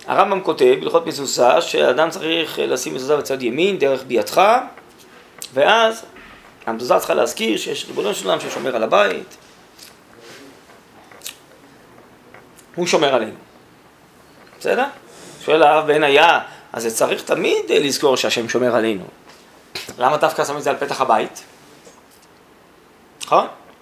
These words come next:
אומר הרב, כי בתוך הבית יש לי ציור כזה של המדמה. הנה, אני מוקף מקירות, מוקף בגג, משהו סגור. או, אז כל הקופסה הזאת שומרת עליי, נכון?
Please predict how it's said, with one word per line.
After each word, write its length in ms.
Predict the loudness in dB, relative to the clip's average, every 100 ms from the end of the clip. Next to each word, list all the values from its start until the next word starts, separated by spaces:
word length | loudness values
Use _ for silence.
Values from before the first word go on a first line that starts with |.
| -20 -20 -20 -20 -20 -14
אומר 140 | -6 0
הרב, 380 | 4 4 4 -2 -10 -20 -20 -20 -20 _ -20 -20 -20 _ _ -20 -20 -20 -20 -20 -18
כי 80 | -16
בתוך 320 | -4 -2 2
הבית 560 | 6 8 8 4 0 -6 -14 -16 -16 -18 -20 -20 -14
יש 120 | -12
לי 60 | -10
ציור 380 | -6 -2 0 0
כזה 200 | -2 -2
של 160 | 0
המדמה. 460 | 2 4 6 4 2 -6
הנה, 200 | -4 -4
אני 120 | -6
מוקף 500 | -8 -2 4 4 2
מקירות, 800 | -10 -10 -6 2 4 4 2 -2
מוקף 340 | -8 -2 -2 -2 -6
בגג, 580 | -4 6 8 10 6 2 -8 -20 -20 -14
משהו 200 | -12 -6
סגור. 640 | -2 0 4 4 6 4 0 -12 0 6
או, 260 | 6 4 -10 -16 -6
אז 120 | -2
כל 140 | 0
הקופסה 380 | 0 0 2 4
הזאת 240 | 4 0 -4
שומרת 300 | -4 -4 -6
עליי, 180 | -12 -10
נכון? 240 | 0 0